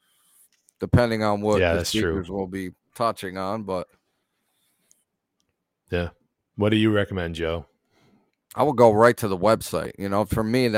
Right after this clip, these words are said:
Speaker 1: that's the most convenient, you know, place to, to watch the entire conference, shatteringtheillusion dot info. What's, what's easier than that?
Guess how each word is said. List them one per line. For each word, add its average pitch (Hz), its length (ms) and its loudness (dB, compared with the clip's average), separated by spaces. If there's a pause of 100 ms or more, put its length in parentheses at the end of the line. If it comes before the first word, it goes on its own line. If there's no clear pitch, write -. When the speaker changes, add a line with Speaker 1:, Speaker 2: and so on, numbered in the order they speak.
(120)
Speaker 1:
that's 110 200 -2
the 110 80 -4
most 104 280 -4
convenient, 95 600 -8 (1000)
you 104 140 -4
know, 92 140 -4
place 98 380 -2 (440)
to, 90 240 -4
to - 140 -8
watch 95 360 0
the 85 380 -4
entire 95 720 -4
conference, 98 580 -6 (100)
shatteringtheillusion 95 880 -4
dot 90 200 -2
info. 90 280 -4
What's, 92 280 -6
what's 98 220 -6
easier 107 400 -2
than 110 160 -2
that? 113 240 0